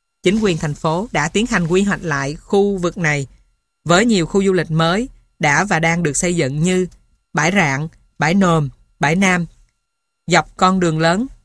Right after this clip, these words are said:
ven theo sườn núi. Tại đây sẽ mọc lên những khu nghỉ dưỡng cao cấp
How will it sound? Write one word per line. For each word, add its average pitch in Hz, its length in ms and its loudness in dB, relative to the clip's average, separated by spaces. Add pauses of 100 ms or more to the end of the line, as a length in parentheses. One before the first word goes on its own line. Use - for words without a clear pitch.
(140)
ven 196 260 0
theo 190 180 -2
sườn 151 260 -2
núi. 165 280 -4 (960)
Tại 175 180 4
đây 196 260 4 (260)
sẽ 202 180 2
mọc 214 180 0
lên 202 200 2
những 185 120 -2
khu 202 160 0
nghỉ 175 180 0
dưỡng 175 280 0
cao 190 240 0
cấp 240 220 -2